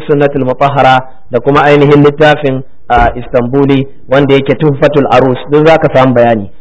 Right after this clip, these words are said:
Karanta littafin Subulus Salam, haka littafin Hujjatullahil Baligha ta al-Imam Ad-Dihlawi. A takaice, Wasu sai in sun tashi tafiya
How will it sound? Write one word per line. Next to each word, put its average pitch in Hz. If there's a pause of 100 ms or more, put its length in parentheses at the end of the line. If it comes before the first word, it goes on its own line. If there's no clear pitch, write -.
(120)
Karanta 143
littafin 160
Subulus 147
Salam, 131 (300)
haka 160
littafin 156
Hujjatullahil 143
Baligha 135 (140)
ta 156
al-Imam 143
Ad-Dihlawi. 127 (320)
A -
takaice, 135 (100)
Wasu 170
sai 170
in 180
sun 175
tashi 170
tafiya 151